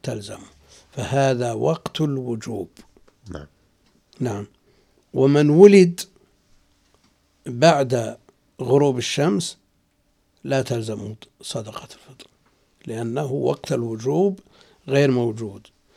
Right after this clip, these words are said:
Speaker 1: رخصوا في إخراجها قبل العيد بيوم أو يومين ليتسنى توزيعها،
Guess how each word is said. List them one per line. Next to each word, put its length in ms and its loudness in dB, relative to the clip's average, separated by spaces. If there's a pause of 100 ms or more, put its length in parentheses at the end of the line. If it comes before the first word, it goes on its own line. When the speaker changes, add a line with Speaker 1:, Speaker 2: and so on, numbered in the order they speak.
(560)
Speaker 1:
رخصوا 480 -6
في 380 -6 (480)
إخراجها 600 0
قبل 340 -6
العيد 360 -4
بيوم 460 -2
أو 180 -6
يومين 600 -6 (800)
ليتسنى 720 -2
توزيعها، 840 -8